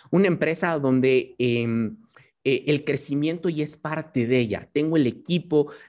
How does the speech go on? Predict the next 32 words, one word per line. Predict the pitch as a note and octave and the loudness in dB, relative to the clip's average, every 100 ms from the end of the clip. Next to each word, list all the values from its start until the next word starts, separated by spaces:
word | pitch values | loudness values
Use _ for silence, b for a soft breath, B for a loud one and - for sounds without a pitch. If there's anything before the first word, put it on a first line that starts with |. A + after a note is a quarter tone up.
| _ | _
tengo | C3+ C#3 C#3+ C#3+ | -2 0 2 2
las | G2+ A2+ A2+ B2+ | 0 -4 -6 -8
bases | D#3+ F3+ D3+ C3+ | -6 -4 -4 -4
sólidas, | D3 D3 C#3 A#2+ | -2 0 0 -2
las | A2 G2+ G#2+ | -4 -8 -6
bases | D3+ G3+ D3+ - | -6 -6 -10 -4
firmes | C#3 C#3 F3 G3 B B _ _ | -2 -2 -4 -8 B B _ _
para | B2 B2 B2 | -4 0 2
ir | C#3 C#3+ - | 2 2 -2
creciendo. | A2 A2 G2+ - F2+ E2 - | -12 -10 -10 -10 -10 -10 -12
Y | C3 F3 | 0 2
esto, | A#3+ - D#3 - | 2 0 -2 0
créanme, | C#3+ D#3 A#2+ G#2+ - | -2 0 0 0 -2
esto | E3+ - F#3+ | -6 -4 -2
es | |
algo | F3+ F#3 F#3 | 2 0 0
que | D3+ | -2
no | C#3 D#3+ F3 - _ _ _ _ _ _ | 0 0 -2 -8 _ _ _ _ _ _
lo | C3+ | 0
he | C#3+ | 4
logrado | C3+ C3 C3+ D#3 C3+ | 4 2 -2 -2 -2
gracias | B2+ C3+ E3 C#3+ | -2 -6 -8 -6
al | A#2 | -8
conocimiento | - G#2+ G2 A2 A#2 D3 D#3 A#2 | -4 -6 -4 -2 0 2 0 -6
que | - A2 | -6 -6
yo | A2 | -4
tengo | A#2+ A#2 | -2 0
de | |
los | G#2 G2+ | -2 -2
servicios | F#2+ G#2+ A2+ G#2 | -4 -4 -2 -4
que | - | -6
otorgamos, | F2 F#2 G2 A#2+ D#3 | -6 -2 0 0 -2